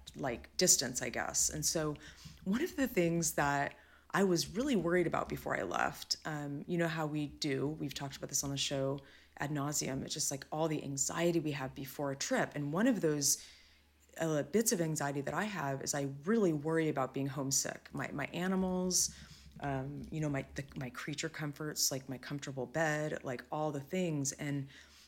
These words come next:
even just, like, my little home rituals that I love so much. And it's so interesting. It's like, I really haven't been very homesick yet. And I actually hardly at all. Um, and, and I've been sort of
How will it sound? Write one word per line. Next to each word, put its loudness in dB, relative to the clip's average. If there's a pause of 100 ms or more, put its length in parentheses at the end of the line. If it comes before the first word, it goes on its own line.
even 0
just, 2
like, -6
my 0
little 4
home -2
rituals -2
that -4
I 0
love -2
so 0
much. -2 (440)
And 6 (260)
it's -2
so 4
interesting. 0
It's -4
like, -14
I -4 (140)
really 0
haven't -4
been -2
very 0
homesick -2
yet. -6 (720)
And 4
I 4 (520)
actually 0 (200)
hardly 0
at 0
all. -2 (380)
Um, 0
and, -2 (200)
and -2
I've 0
been 0
sort -2
of -2